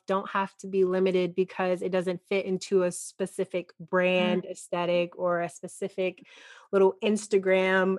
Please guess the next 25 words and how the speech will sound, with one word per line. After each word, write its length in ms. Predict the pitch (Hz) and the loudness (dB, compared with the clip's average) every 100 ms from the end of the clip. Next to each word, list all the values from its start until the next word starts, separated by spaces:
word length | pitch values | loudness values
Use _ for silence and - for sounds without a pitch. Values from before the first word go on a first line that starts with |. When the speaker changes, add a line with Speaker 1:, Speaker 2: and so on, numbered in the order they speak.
| _ | _
Speaker 1:
tag 680 | - - 208 196 190 190 190 | -14 -2 2 4 4 2 2
or 340 | 185 180 180 180 | 0 2 0 0
nook 420 | 190 190 190 - | 0 2 0 0
or, 180 | 190 180 | 0 0
you 200 | 214 226 | 0 0
know, 160 | 208 | 2
whatever 360 | 190 190 202 208 | 4 2 0 -2
the 100 | 202 | -4
case 340 | - 190 - | -2 -4 -2
may 100 | 190 185 | -4 -4
Speaker 2:
Exactly. 240 | 180 185 180 | -4 -8 -8
Speaker 1:
be. 40 | - _ _ _ _ | -10 _ _ _ _
So 180 | - 202 | -2 0
I'm, 280 | 196 240 285 262 | 4 2 2 2
I'm 200 | 226 302 | 2 4
navigating 580 | 240 220 214 202 190 190 | 4 4 2 0 0 0
that 220 | 180 185 | -4 -4
now. 600 | 180 185 180 170 180 196 _ _ _ - | -4 -2 0 0 -4 -10 _ _ _ -4
And 460 | 196 190 185 185 185 | 2 2 2 0 0
it's 200 | 202 - | -2 -2
truly 560 | - - 247 285 294 | -10 -4 -2 0 0
been 520 | 214 202 202 202 202 202 | -2 -2 -2 0 -2 -4
a 60 | |
very 420 | 185 190 196 196 - | -4 -2 0 0 -2
interesting 1120 | 190 196 208 190 - - 190 185 180 180 175 | -6 -6 -8 -12 -14 -10 -8 -6 -8 -8 -10